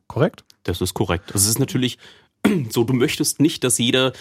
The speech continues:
Speaker 2: sich seine eigene Kryptobibliothek schreibt. Da kann man echt viel falsch machen, weil, wie gesagt, es ist eine hochkomplexe Materie und unterwegs, äh, kann man neben den Programmierfehlern, die,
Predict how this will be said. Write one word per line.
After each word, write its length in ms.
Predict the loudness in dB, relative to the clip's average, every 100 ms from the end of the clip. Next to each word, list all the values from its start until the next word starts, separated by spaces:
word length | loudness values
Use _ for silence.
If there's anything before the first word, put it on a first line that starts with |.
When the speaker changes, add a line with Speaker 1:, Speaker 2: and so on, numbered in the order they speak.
| -6
Speaker 2:
sich 260 | -2 0
seine 300 | 2 2 2
eigene 240 | 0 -2 -2
Kryptobibliothek 920 | -2 0 0 -2 -4 -4 -2 -2 -4
schreibt. 320 | -6 -8 -4
Da 60 | 0
kann 140 | 2
man 120 | 0
echt 440 | 0 -2 -2 -6 -4
viel 260 | 0 2
falsch 320 | 2 0 0 -2
machen, 280 | -2 -2 -4 -12 -10 0
weil, 840 | 2 4 2 2 0 -2 -6 -4
wie 120 | -2
gesagt, 260 | 2 2 2
es 80 | 0
ist 140 | 2
eine 100 | 2
hochkomplexe 600 | 2 0 -2 -2 -4 -2
Materie 600 | -2 0 0 2 2 0 -2 -14 -8
und 200 | 0 0
unterwegs, 600 | 0 0 0 0 0 0
äh, 240 | 2 2 0
kann 220 | -2 0
man 160 | 0 2
neben 200 | 0 0
den 260 | -2 -2 -4 -16 -10
Programmierfehlern, 1040 | -4 0 2 2 2 2 2 2 0 0 -2 -4
die, 340 | 0 2